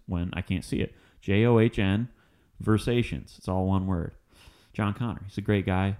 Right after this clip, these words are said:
Nashville guy, sweetheart, but he's also from Metro Detroit.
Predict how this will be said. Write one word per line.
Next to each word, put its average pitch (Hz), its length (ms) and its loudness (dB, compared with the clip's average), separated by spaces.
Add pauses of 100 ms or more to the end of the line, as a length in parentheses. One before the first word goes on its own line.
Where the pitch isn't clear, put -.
Nashville 95 360 -4
guy, 92 220 -2
sweetheart, 101 520 2
but 95 80 -2
he's 90 80 -2
also 101 220 0
from 143 560 0 (320)
Metro 95 240 -4
Detroit. 127 420 -4